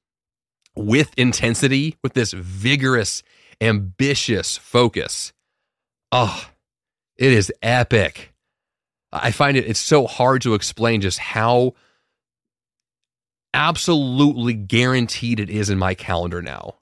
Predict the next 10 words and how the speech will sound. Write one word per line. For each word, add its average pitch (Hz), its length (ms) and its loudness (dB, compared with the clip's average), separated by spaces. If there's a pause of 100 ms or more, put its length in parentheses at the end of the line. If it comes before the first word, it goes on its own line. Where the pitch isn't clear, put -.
(420)
It 147 100 2
is 120 240 2
inexcusable 127 1040 0 (340)
for 131 220 2
me 107 220 4
to - 100 -4
miss 92 240 -2
a 90 80 -2
workout 82 480 -6
now. - 300 -16